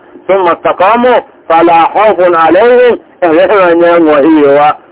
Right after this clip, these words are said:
ولا هم يحزنون and they are united, they are united. أولئك أصحاب الجنة and they are united in الجنة خالدين فيها they are united in الجنة جزاء بما كانوا يعملون. Ọ̀sán náà ni ó tó sí aná ìkẹyẹ sí àkókò náà kẹ ẹ̀nà ẹ̀ àmẹ́.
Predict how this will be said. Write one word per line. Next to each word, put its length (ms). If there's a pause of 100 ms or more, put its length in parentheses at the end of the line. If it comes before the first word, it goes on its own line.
ولا 280
هم 160
يحزنون 600
and 220
they 120 (120)
are 160
united, 380
they 160
are 180
united. 500 (320)
أولئك 380
أصحاب 360
الجنة 480 (320)
and 200
they 40
are 140
united 320
in 200
الجنة 440
خالدين 600
فيها 360 (300)
they 160
are 200
united 280
in 200
الجنة 300
جزاء 320
بما 240
كانوا 300
يعملون. 440 (280)
Ọ̀sán 280
náà 120
ni 260 (260)
ó 120
tó 140 (100)
sí 160 (360)
aná 320
ìkẹyẹ 400
sí 120
àkókò 480
náà 160
kẹ 180 (120)
ẹ̀nà 300
ẹ̀ 160
àmẹ́. 260